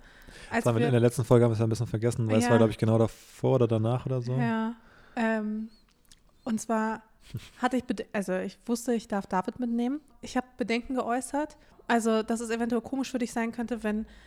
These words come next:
Speaker 1: dann der Arzt quasi in deiner, in, in, in deiner Gegenwart, äh, dann diesen Vaginalstab mir einf-, also diesen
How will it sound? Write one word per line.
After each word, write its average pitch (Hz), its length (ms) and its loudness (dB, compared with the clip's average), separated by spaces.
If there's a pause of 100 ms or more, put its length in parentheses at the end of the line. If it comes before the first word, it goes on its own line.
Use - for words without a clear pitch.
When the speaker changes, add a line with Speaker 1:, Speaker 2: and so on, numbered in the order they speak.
(100)
Speaker 1:
dann 208 140 -2
der 196 160 -2
Arzt 202 400 -2
quasi 208 280 -2
in 220 180 -2
deiner, 208 600 -2 (140)
in, 220 260 -4
in, 220 240 -4
in 214 220 -6
deiner 202 360 -2
Gegenwart, 240 680 0 (640)
äh, 214 360 0
dann 220 160 0
diesen 214 500 -2
Vaginalstab 214 1040 2
mir 185 440 0
einf-, 202 420 -2
also 185 160 -6
diesen 180 360 -2